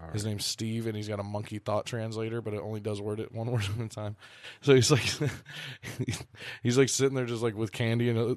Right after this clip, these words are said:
Speaker 2: the, the, out of the corner they'll just look at him, and it's like, "Lick, lick, lick." <laughs>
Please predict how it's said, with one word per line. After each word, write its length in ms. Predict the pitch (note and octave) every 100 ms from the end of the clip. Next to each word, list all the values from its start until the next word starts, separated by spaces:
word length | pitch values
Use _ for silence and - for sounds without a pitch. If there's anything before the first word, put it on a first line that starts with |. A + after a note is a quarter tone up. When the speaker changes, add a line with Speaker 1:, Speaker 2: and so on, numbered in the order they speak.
| -
Speaker 2:
the, 160 | A#2+ - -
the, 240 | A#2 - -
out 80 | B2
of 40 |
the 60 | A#2+
corner 320 | - A2+ A2+
they'll 140 | A2
just 200 | G#2 G#2
look 120 | F#2+ F#2+
at 60 |
him, 60 | G#2+
and 100 | G#2+
it's 100 | G2
like, 180 | G#2 - _ _
"Lick, 460 | A#2+ C3 C3 - - _ _ _ _ _ _ _ -
lick, 400 | C3 C3+ C3 - _ _ _ _ _ _ _ _ _
lick." 400 | B2 C3 C#3+ -
<laughs> 0 | -